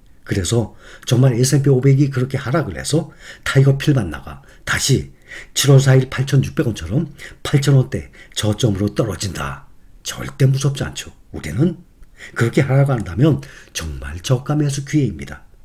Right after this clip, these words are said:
이렇게 떨어지더라도 다시 상승하거든요. 자신 있게 만약에 타이거 필만 나뿐만이 아니죠.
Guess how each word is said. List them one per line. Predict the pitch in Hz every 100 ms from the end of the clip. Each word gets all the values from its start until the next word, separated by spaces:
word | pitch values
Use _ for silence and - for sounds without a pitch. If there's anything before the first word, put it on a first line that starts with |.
| - - -
이렇게 | - 123 135 156 139
떨어지더라도 | 165 135 104 - 87 76 143 135 - - - -
다시 | - 131 135
상승하거든요. | 139 117 120 131 131 123 - - - - - - 69 69 - - - - - - - - - - -
자신 | - - 165
있게 | 151 139 - - -
만약에 | 78 87 104 110 98 127 - - - - -
타이거 | - 127 160
필만 | - 180 151
나뿐만이 | 127 - 85 73 80 85 151
아니죠. | 139 82 156 - -